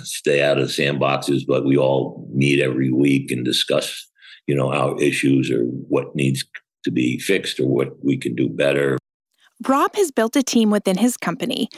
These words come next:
Speaker 2: where individuals bring their unique skill sets to the table, and this collective makes the company great. Over time, the company has grown into the ability to give back in a multitude of ways.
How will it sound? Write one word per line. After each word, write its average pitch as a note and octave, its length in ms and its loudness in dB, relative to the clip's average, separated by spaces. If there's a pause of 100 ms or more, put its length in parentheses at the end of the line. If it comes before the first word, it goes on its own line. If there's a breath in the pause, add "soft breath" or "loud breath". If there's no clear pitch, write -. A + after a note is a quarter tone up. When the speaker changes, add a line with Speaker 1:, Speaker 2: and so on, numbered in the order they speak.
(220 loud breath)
Speaker 2:
where A3+ 180 0
individuals C4 800 2
bring A#3+ 420 4
their G#3 120 2
unique F3+ 460 0
skill - 340 0
sets - 320 -2
to D4 100 2
the D#4 100 4
table, G3+ 460 2 (280 loud breath)
and G#3+ 200 4
this D4+ 240 2
collective D#4+ 720 0
makes G#3+ 400 2
the E3 100 -4
company G#3 540 0
great. - 380 -2 (540 loud breath)
Over E4+ 260 2
time, D4+ 440 2 (120)
the B3+ 80 2
company F4 440 2
has A#3 160 4
grown A#3+ 400 2
into A#3 300 2
the G#3+ 160 2
ability G#3+ 480 2
to G3+ 80 2
give A#3+ 340 0
back G#3+ 360 -2
in A3+ 100 4
a A3+ 80 4
multitude G#3+ 640 2
of E3+ 120 -2
ways. - 460 -2